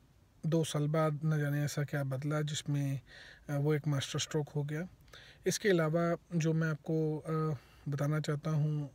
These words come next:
कुछ यू टर्न्स जो बिल्कुल ही थूक कर चाटने के बराबर हैं, जैसे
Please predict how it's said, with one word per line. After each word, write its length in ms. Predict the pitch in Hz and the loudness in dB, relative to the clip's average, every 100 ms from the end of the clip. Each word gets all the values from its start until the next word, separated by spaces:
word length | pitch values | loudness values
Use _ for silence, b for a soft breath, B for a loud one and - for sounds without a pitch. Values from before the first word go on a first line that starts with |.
| - | -4
कुछ 240 | 175 - - - - - - - - - - - | -4 -4 -12 -20 -20 -20 -20 -20 -20 -20 -20 -2
यू 220 | 160 196 | 2 2
टर्न्स 480 | 190 160 147 - - - - | 4 2 2 0 -6 -8 -4
जो 200 | 147 160 | 2 2
बिल्कुल 340 | 151 151 156 | 2 0 0
ही 140 | 156 147 | 0 0
थूक 220 | - 151 | -4 -6
कर 100 | 160 | -4
चाटने 500 | 143 143 135 147 147 147 B B B B - | -2 -4 -2 0 0 -4 B B B B -16
के 200 | 147 - | -4 0
बराबर 380 | 151 147 143 156 | 2 2 2 2
हैं, 320 | 139 147 147 - - | 2 0 -2 -6 -4
जैसे 520 | 156 147 - 139 143 | -2 0 -2 -2 -4